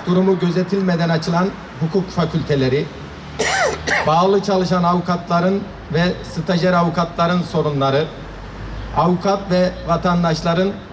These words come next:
adalete erişiminde karşılaştığı engeller bulunmaktadır. Adalet, ekmek gibi, su gibi temel bir ihtiyaçtır. Adalet duygusu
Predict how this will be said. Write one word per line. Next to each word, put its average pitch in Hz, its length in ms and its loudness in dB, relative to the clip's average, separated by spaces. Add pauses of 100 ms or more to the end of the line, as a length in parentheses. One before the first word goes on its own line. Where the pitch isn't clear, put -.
(280)
adalete 165 760 2 (720)
erişiminde 165 880 2 (480)
karşılaştığı 165 880 2 (280)
engeller 151 600 2
bulunmaktadır. 123 680 0 (1200)
Adalet, 180 520 2 (840)
ekmek 180 500 0
gibi, 127 320 0 (340)
su - 300 2
gibi 170 360 0 (300)
temel 180 360 2
bir 165 80 0
ihtiyaçtır. 160 680 -2 (1200)
Adalet 180 640 2
duygusu 185 600 0